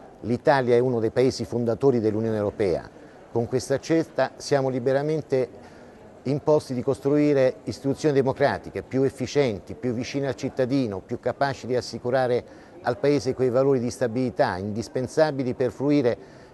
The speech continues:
in massimo grado dei vantaggi della partecipazione all'Unione Europea. Per queste ragioni mi trovo perfettamente d'accordo con il Presidente Berlusconi, che sta impostando un grande discorso di cambiamento del nostro Paese.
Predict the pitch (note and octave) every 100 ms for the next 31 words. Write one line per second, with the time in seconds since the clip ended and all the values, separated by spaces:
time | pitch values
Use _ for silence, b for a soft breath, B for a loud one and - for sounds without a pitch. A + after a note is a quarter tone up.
0 | - B2 C#3+ D3+ - B2+ B2 C#3+ D3 C3
1 | B2 B2 B2 D3 D3 A2+ B2 A#2+ B B
2 | B A#2 B2+ - B2 A#2+ G2 B2 - D3
3 | C#3 B2+ A#2+ B2 B2 A#2 A2 - F#2+ D2
4 | - - - - C#3 B2 D#3 D#3+ D#3 C3
5 | E3+ B2 A2 G#2 B2 G#2+ - A#2+ - B2
6 | C3 A#2+ A2+ G#2 B B B A#2+ B2+ -
7 | D#3 A2 G2+ A2 A2 A2+ A#2 B2+ A2+ F#2
8 | - A2 B2 - E3 E3 - G#2+ C3 B2
9 | A#2+ A2+ D3+ C3+ A#2+ B2+ D3+ B2 E3 A#2
10 | - C3+ B2+ C3+ A#2+ - C3 B2+ C#3 D3
11 | G#2 - C#2 B B B B B F#2 A2+
12 | A2+ A#2 G#2+ G#2+ - F#2+ D#2+ C#2 C2 G1+